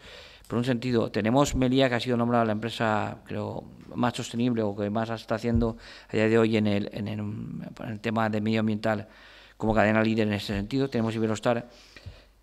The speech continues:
que está haciendo muchas cosas, pero además muchas que no decís, es decir, todo el tema que se está haciendo con el coral, creo que nadie ni lo sabe, y es, lo hicieron una empresa americana, salían to-, todos los, todos los titulares de las revistas científicas,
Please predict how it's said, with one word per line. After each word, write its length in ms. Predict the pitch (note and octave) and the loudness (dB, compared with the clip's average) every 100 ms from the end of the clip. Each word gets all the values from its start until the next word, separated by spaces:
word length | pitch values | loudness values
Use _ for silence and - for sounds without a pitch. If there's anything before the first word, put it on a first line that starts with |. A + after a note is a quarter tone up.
| _ _ _ _ _ | _ _ _ _ _
que 120 | A2 | -4
está 140 | - | -2
haciendo 220 | B2 C3+ | 2 4
muchas 300 | B2+ B2 A#2+ | 4 2 0
cosas, 240 | - C3+ B2 | 0 -2 -2
pero 140 | - | 0
además 220 | G#2+ A#2 | 2 2
muchas 220 | B2+ B2 A2+ | 0 -4 -2
que 60 | |
no 80 | A#2+ | 0
decís, 260 | G2+ D3 D3 | 0 -2 -2
es 60 | |
decir, 220 | G#2+ G#2 | -4 -6
todo 140 | A2 A2 | -2 -2
el 60 | |
tema 160 | A2 C3 | 0 -2
que 120 | B2 | -2
se 100 | - | 0
está 80 | B2 | 0
haciendo 240 | A2 A#2 | 0 0
con 120 | A#2 A2 | 0 0
el 100 | G#2+ | 0
coral, 400 | A2 A2 G2+ - - - - | 2 2 2 -4 -20 -20 -10
creo 160 | - A2+ | -2 2
que 80 | |
nadie 240 | G#2+ A2+ A2+ | 6 6 6
ni 180 | A2+ A#2 | 4 4
lo 140 | G2+ | 4
sabe, 420 | - B2 A2 - - - - - - _ | 4 4 4 -2 -10 -20 -20 -20 -20 _
y 140 | A2 A#2 | 2 2
es, 200 | A2 - - - - - - - - | 2 -2 -10 -20 -20 -20 -20 -20 -2
lo 100 | C3 | 0
hicieron 220 | B2+ C#3+ | 4 4
una 80 | D#3+ | 4
empresa 300 | D3 C#3+ D3 | 4 2 2
americana, 420 | C#3 B2+ C3+ B2+ | 2 2 2 0
salían 300 | A#2+ A#2 A#2+ | 0 0 0
to-, 80 | B2+ | 0
todos 160 | C3 | 2
los, 200 | A#2+ A#2 | 2 0
todos 200 | - C3 | 2 4
los 100 | B2 | 4
titulares 420 | A#2 B2 A#2+ A#2 A2+ | 2 2 2 2 0
de 60 | |
las 160 | A2 G#2+ | 0 -2
revistas 260 | G#2 G#2+ | -2 -6
científicas, 720 | G#2 G#2 B2+ C3 B2 A#2 A#2+ | -4 -4 -2 -4 0 0 -2